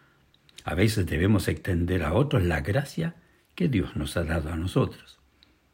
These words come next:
Edificamos a otros en los conflictos cuando tenemos actos de misericordia. Dios no solo nos da su misericordia para que la disfrutemos y para que no seamos destruidos, sino también para que la compartamos con los demás,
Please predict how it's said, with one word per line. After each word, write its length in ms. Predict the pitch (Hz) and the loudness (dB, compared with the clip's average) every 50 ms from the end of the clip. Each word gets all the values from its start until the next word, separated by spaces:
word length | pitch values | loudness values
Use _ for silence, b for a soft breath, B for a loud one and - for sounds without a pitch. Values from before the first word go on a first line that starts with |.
| _ _ _ _ _ _ B B B B B B B | _ _ _ _ _ _ B B B B B B B
Edificamos 600 | 147 139 139 143 160 - - 233 247 240 - - | 8 8 10 10 8 8 8 8 8 8 8 8
a 60 | 123 | 6
otros 340 | 127 139 139 170 160 - 131 | 6 6 4 2 2 4 6
en 100 | 117 98 | 6 6
los 140 | 95 90 - | 6 2 2
conflictos 600 | - 95 85 87 - 113 117 120 - - 143 - | 0 0 0 2 2 2 2 2 0 -2 -4 -2
cuando 280 | - - 104 95 92 90 | 2 4 4 4 4 4
tenemos 400 | - 98 98 101 101 98 98 - | 2 4 4 4 4 4 2 2
actos 340 | 113 110 107 - - 120 113 | 0 -2 -2 0 0 0 2
de 80 | 117 92 | 2 0
misericordia. 920 | 87 85 82 - - 82 78 - - 98 104 92 85 82 87 - - - b b b b b b b b b b b b b b b - | 0 0 -2 -4 -6 -6 -6 -6 -4 -2 -2 -2 -2 -4 -6 -10 -14 -18 b b b b b b b b b b b b b b b -8
Dios 280 | - - 69 67 73 | -4 -2 -2 -2 0
no 340 | 82 82 82 87 95 117 139 | 0 2 4 6 6 6 6
solo 400 | 139 - - - 147 165 180 175 | 4 2 2 2 4 4 4 4
nos 240 | 151 135 120 110 107 | 4 4 4 2 2
da 100 | 113 110 | 0 0
su 160 | - - 123 | 2 4 4
misericordia 720 | 107 98 - 98 92 90 85 - 107 117 123 135 127 110 101 | 4 4 4 2 0 0 0 2 2 2 4 4 2 2 4
para 200 | 104 98 95 90 | 2 2 2 2
que 100 | 95 95 | 2 2
la 100 | 95 92 | 2 2
disfrutemos 720 | 87 85 - - 104 85 - - 143 156 156 143 139 113 | 0 0 -2 -2 -4 -2 2 4 4 6 6 4 4 2
y 40 | 101 | 2
para 260 | 98 98 95 90 85 | 0 0 0 0 -2
que 280 | 95 98 98 - - - | -2 -4 -4 -6 -4 0
no 200 | - 98 107 104 | 4 4 4 4
seamos 400 | - - 107 101 92 87 80 87 | 4 2 2 2 2 2 0 0
destruidos, 640 | 92 87 - - - 143 156 165 147 135 120 - - B B B B B B B B B B B | -2 -2 -2 2 4 6 8 8 8 6 6 4 2 B B B B B B B B B B B
sino 260 | B - 90 87 85 85 | B -6 -2 0 0 2
también 400 | - 82 78 76 90 104 104 104 | 2 2 2 4 4 4 4 4
para 220 | 101 98 87 82 | 4 2 2 2
que 120 | - 92 | 0 0
la 160 | 87 80 80 - | 0 0 0 2
compartamos 640 | 98 98 98 - 107 104 - - 262 254 240 - | 4 4 6 6 4 4 6 6 6 6 6 6
con 180 | - 151 123 104 | 6 6 8 8
los 140 | 107 95 | 6 6
demás, 420 | 107 107 151 170 - - - - | 6 6 6 6 4 0 -4 -12